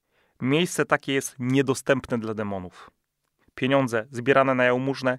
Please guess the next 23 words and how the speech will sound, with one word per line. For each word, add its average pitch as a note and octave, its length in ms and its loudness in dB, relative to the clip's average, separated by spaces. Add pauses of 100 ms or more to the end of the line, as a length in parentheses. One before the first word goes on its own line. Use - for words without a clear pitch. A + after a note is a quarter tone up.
(120)
chronią D3+ 460 2
domy C#3 240 2
chrześcijan A#2 580 -2
bardziej G#2 480 0 (120)
niż A2+ 420 -8
tarcze, B2+ 460 0 (300)
włócznie, B2 560 -4 (220)
broń A#2 400 2 (440)
czy C#3 140 -2
rzesze G#2+ 360 0 (300)
żołnierzy”. F2+ 520 -6 (1120)
Jest B2 120 -6
to A#2+ 160 0 (580)
fragment C3+ 640 -2
jego A#2+ 180 -2
tekstu - 380 -4
o A2+ 60 -6
tytule A#2 460 -2
O C3+ 80 -2
nawróceniu. G#2+ 640 -6 (1160)
W C3+ 100 -4
innym G3 240 4
dziele, A2 300 0